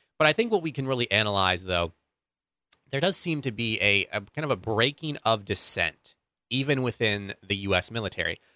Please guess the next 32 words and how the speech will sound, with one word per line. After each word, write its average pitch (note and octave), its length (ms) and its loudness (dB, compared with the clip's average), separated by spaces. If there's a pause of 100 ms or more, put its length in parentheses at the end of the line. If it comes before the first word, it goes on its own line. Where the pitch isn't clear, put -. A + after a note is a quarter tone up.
(180)
We B2+ 180 2
already G3+ 300 4
know F#2+ 400 2
the G#2 140 -6
population B2 800 0
of G2 100 -4
the F#2 120 -6
U F2 180 -4
S D#2+ 420 -2
is F#2 300 0
split - 480 -2 (100)
on F#2+ 240 0
the F#2+ 160 -4
Israeli F#2+ 480 -2
and F2+ 120 -10
Palestinian F#2+ 640 -2
issue. G#2 440 0
It's F#2 200 -8
a G2 40 -14
very A#2+ 300 0
bipartisan C3 680 -2
split - 480 -6
as F2+ 220 0
well. G2 320 0
It's - 140 -14
not G2 240 -2
just G2 180 -6
Republicans A#2 560 -6
are G#2 100 -2
on F#2+ 260 0
Israel's A#2 440 0
side G2+ 440 0